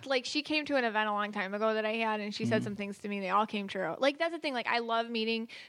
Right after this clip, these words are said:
Speaker 1: people,
Speaker 2: Yeah.
Speaker 1: and then their gifts, you know, I get to see them, like, get just more ga-, confidence in their own gifts, and it was a
Speaker 2: Yeah.
Speaker 1: great class. It was
Speaker 2: It
Speaker 1: so
Speaker 2: was
Speaker 1: nice. You know
Speaker 2: fantastic.
Speaker 1: what the best part? We all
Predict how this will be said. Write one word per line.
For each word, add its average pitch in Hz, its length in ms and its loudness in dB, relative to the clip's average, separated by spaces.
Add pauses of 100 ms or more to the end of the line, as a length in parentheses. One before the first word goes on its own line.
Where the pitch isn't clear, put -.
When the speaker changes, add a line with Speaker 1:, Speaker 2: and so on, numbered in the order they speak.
Speaker 1:
people, 214 380 0
Speaker 2:
Yeah. - 60 2
Speaker 1:
and 226 80 4
then 220 120 0
their 220 160 4
gifts, 208 460 -2 (340)
you 254 80 -2
know, 240 80 2
I 233 60 2
get 240 100 4
to 247 100 -2
see 254 120 -4
them, 220 200 0
like, 208 160 -2
get 202 120 -4
just 202 160 -6
more 202 140 -2
ga-, 190 240 -6 (400)
confidence 214 680 0
in 196 80 0
their 190 160 -2
own 135 160 -6
gifts, 117 400 -4
and 220 240 -6 (500)
it 285 60 2
was 370 80 2
a 392 40 2
Speaker 2:
Yeah. 359 120 2
Speaker 1:
great 254 160 2
class. 196 300 2
It 254 120 0
was 294 160 0
Speaker 2:
It - 40 -8
Speaker 1:
so 269 240 2
Speaker 2:
was 311 100 0
Speaker 1:
nice. 277 260 2
You 294 60 2
know 330 80 4
Speaker 2:
fantastic. - 20 4
Speaker 1:
what 427 120 2
the 381 60 0
best 220 240 -2
part? 226 300 2 (380)
We 269 200 0
all 214 680 2